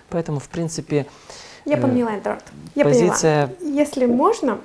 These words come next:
Speaker 2: и если вы мне позволите, я хочу задать вопрос вам, э, из категории, что называется, личного. Мы вот щас, э, либо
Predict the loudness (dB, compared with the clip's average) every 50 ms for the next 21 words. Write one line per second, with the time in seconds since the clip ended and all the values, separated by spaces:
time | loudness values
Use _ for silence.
0 | -18 -16 -10 -8 -4 -2 0 0 0 0 0 -2 -2 -2 -2 -2 -2 0 0 0
1 | -2 -4 -6 -8 -4 -2 -2 -2 -2 -2 -2 -4 -2 0 0 -2 -2 -4 -6 -12
2 | -12 -12 -12 -8 -6 -6 -6 -6 -6 -10 -10 -6 -2 -2 -2 -2 -2 -4 -4 -2
3 | -2 -2 -2 -4 -4 -4 -4 -4 -4 -6 -6 -8 -10 -12 -12 -10 -10 -10 -8 -6
4 | -6 -6 -6 -6 -4 -4 -4 -4 -4 -8 -6 -2 -2 -2 -2 -2 -4 -6 -6 -8
5 | -8 -8 -6 -6 -6 -8 -8 -8 -10 -8 -6 -6 -8 -6 -8 -8 -8 -8 -10 -12
6 | -14 -10 -4 -4 -2 -2 -4 -6 -6 -10 -10 -10 -12 -14 -12 -12 -10 -10 -8 -8
7 | -8 -6 -6 -6 -4 -4 -6 -6 -6 -8